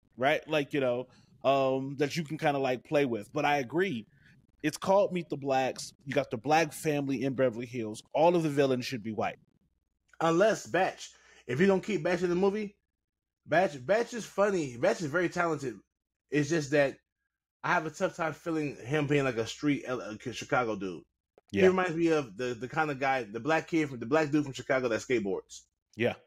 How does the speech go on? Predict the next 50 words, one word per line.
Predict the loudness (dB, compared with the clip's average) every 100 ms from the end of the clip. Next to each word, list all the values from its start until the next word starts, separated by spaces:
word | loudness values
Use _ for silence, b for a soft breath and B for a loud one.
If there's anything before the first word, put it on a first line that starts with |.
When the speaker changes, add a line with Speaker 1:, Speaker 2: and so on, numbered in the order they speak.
| _ -2
Speaker 2:
Not | 0 0 0
that, | 2
like, | 2 -2 -4
it's | -8 -4
gonna | -6
come, | -4 -4 -4 -6 -8
but | -4 0
that | 0
can | 0
still | 2 2 4
work. | 2 0 -4 _ _ _
He | -6
can't, | -2 0 2
he, | 2 0
he | -4 -6
took | -6 -6
the |
Greyhound | -2 0 0 -2 0
bus | 0 0 -6 -20 _ _ _ _ 0
just | 2 2 -2
to |
come. | -6 -2 0 0 -2 -10 _ _ _ _
He's | -2 0
mad | 2 4 6
at | 4 2 -10 -20 -2
Carl | 2 2
Black | 4 2 2
for | -2
taking | -2 0 0
his | -2
girlfriend | 2 2 2 0
away | 2 0
from | -2 -4
him, | -6 -10 _ _ 2
moving | 4 6
them | 6
to | 6
Speaker 1:
Mm-hmm. | 6
Speaker 2:
Beverly | 4 0
Hills. | 0 0 0
"So | 2
I'm | 2
about | 0
to | -2
come | -4 -2
out | -2
here | -2
and | -4
kill | 0 2
you. | 4 2